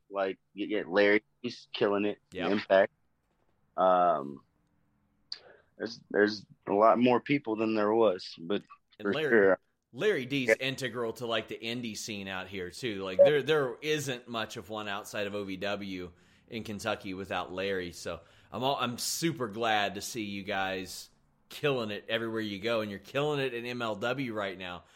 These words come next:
Speaker 2: I mentioned you got Davari coming up. Man,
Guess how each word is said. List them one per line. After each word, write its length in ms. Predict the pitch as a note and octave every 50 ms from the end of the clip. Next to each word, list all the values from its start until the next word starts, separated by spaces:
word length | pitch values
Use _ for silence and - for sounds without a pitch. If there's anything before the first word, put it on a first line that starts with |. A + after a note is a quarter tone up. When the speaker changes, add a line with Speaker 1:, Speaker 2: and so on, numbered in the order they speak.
| _ _ _ -
Speaker 2:
I 100 | - A2
mentioned 480 | A2 G#2+ A#2 D3 G3 F#3+ G3 E3+ C#3+
you 60 | B2+ A2
got 280 | A#2+ A2+ A2+ - A2
Davari 560 | A2 A2 - - A2 A2+ D3+ G#3+ G#3+ D3+ A2
coming 240 | - - A2 G2+ G2
up. 80 | F#2 E2
Man, 380 | F#2 A2+ B2+ C3+ C#3 C3+ A#2+